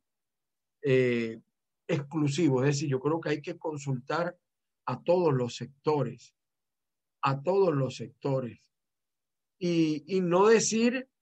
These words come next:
una cosa y después hacer otra. En este momento incluso han venido de la oposición a los Estados Unidos a tener algunas conversaciones,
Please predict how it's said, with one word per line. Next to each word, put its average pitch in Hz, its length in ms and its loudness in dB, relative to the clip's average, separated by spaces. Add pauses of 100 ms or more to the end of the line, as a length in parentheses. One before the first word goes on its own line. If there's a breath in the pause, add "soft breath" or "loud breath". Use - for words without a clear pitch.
(520)
una 214 300 0
cosa 208 360 2
y 202 60 -2
después 160 420 2
hacer 143 320 -2
otra. - 380 -4 (320)
En 110 160 -6
este 139 240 -4
momento 165 520 -6
incluso 151 460 -4
han 127 120 0
venido 160 560 0 (560)
de 143 280 2
la 139 160 4
oposición 131 1000 0
a 143 160 -4
los 135 240 0
Estados 131 480 -4
Unidos 180 420 0 (140)
a 123 140 -8
tener 123 360 -4
algunas 147 460 -2
conversaciones, 170 720 -4